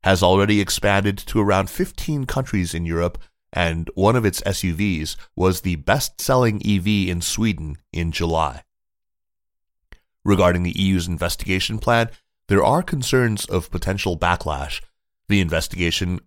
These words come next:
could affect European brands that have strong ties with the Chinese market, such as Germany's Volkswagen, B M W, and Porsche. But for France,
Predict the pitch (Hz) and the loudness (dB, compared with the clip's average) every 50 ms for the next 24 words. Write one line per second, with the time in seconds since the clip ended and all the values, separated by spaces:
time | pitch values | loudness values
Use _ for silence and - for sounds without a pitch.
0 | _ - - - 147 151 151 147 - - 107 - - 110 110 - - - - 101 | _ -4 0 2 2 2 2 0 -2 -4 -2 -2 -2 -2 -2 -4 -6 -6 -2 0
1 | 95 95 95 - - 104 98 90 90 90 90 87 87 87 87 90 87 - - - | 2 2 2 2 0 0 0 0 0 2 2 2 4 2 2 0 -2 -4 -8 -10
2 | - _ _ _ - 101 - - 98 90 90 90 - - - - 117 120 120 117 | -14 _ _ _ -2 -2 0 2 0 0 0 0 -2 -2 0 2 2 2 2 0
3 | - - 117 113 107 95 92 - - 90 - - - - - 92 90 92 92 87 | -2 0 0 2 2 2 0 -2 -4 -8 -10 -8 -8 -6 -4 -2 -2 -2 -2 -2
4 | 80 - 92 90 104 104 - 87 78 - - _ _ _ _ - - 117 107 98 | -4 -4 -2 -2 -2 -2 -2 -6 -10 -10 -12 _ _ _ _ 0 2 2 4 4
5 | 110 98 92 90 90 - - - - _ - - - 95 90 85 85 80 80 80 | 4 4 4 2 2 -2 -6 -10 -14 _ -12 -4 0 2 2 2 2 0 -2 -2
6 | 80 76 - - 87 87 - - - 98 98 98 101 104 101 107 - - _ _ | -4 -4 -2 -2 -2 -2 -2 -4 -2 0 0 0 0 -2 -4 -4 -8 -12 _ _
7 | _ - 92 92 92 95 101 90 80 82 80 80 80 80 80 - _ _ - 80 | _ -4 -2 0 0 0 0 -2 -2 -2 -4 -2 -4 -4 -6 -8 _ _ -6 -4
8 | 80 76 78 - - 92 87 80 - - - - - _ _ _ _ _ _ _ | -4 -4 -6 -6 -4 -4 -2 -2 -4 -8 -12 -14 -18 _ _ _ _ _ _ _
9 | _ _ _ _ _ _ _ _ _ _ _ _ - 101 90 - - 87 80 71 | _ _ _ _ _ _ _ _ _ _ _ _ -2 0 0 0 -2 -4 -6 -2
10 | - 107 120 110 78 - - - - | 2 4 4 4 2 0 -4 -8 -10